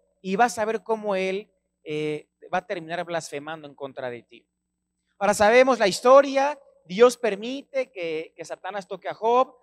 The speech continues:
Job pierde todo lo que ya mencionamos, y vamos al capítulo dos, y dice versículo, versículo tres, después de que perdió su ganado, eh, después de que perdió a sus empleados,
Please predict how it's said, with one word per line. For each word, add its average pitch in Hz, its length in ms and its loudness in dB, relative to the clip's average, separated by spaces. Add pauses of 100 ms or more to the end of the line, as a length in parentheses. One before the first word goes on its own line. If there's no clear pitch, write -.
(220)
Job 208 300 -2
pierde 254 460 6
todo 233 220 -6
lo 226 160 -4
que 180 120 -12
ya 214 120 -6
mencionamos, 233 920 -6 (300)
y 190 100 -10
vamos 254 280 0
al 220 100 -2
capítulo 233 560 -2
dos, 311 380 -4 (880)
y 202 140 -8
dice 240 240 0
versículo, 214 840 0
versículo 226 500 -2
tres, 247 380 -2 (380)
después 247 320 0
de 294 100 -4
que 247 120 -4
perdió 226 480 2
su 226 160 -6
ganado, 175 600 -2 (480)
eh, 165 380 -4
después 247 300 -2
de 277 80 -2
que 247 100 -4
perdió 226 560 0
a 196 80 -4
sus 180 180 -16
empleados, 175 840 -6